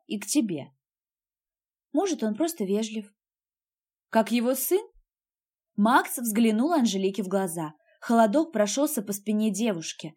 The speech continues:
Он впервые вспомнил об эпизоде в клубе, и она была уверена, что причиной его странного поведения в тот злополучный вечер стал именно сын старостова, точнее, недолгий разговор Лики с парнем.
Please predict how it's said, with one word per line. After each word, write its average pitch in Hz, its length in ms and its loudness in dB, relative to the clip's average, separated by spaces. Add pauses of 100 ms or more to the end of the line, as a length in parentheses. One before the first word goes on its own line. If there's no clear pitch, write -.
(240)
Он 294 140 2
впервые 311 420 4
вспомнил 320 640 -2
об 208 180 2
эпизоде 202 460 0
в 202 80 -8
клубе, 170 480 -4 (280)
и 220 60 2
она 233 200 6
была 233 240 2
уверена, 233 480 2
что 202 200 -2
причиной 202 480 0
его 208 160 0
странного 202 520 0
поведения 330 680 -2 (300)
в - 120 -18
тот 240 260 2
злополучный 196 640 0
вечер 330 400 -2 (260)
стал 247 360 0
именно 233 340 2
сын 247 300 -2
старостова, 185 760 -2 (220)
точнее, 320 520 0 (200)
недолгий 214 500 0
разговор 226 520 0
Лики 220 340 -2
с - 80 -8
парнем. 151 560 -6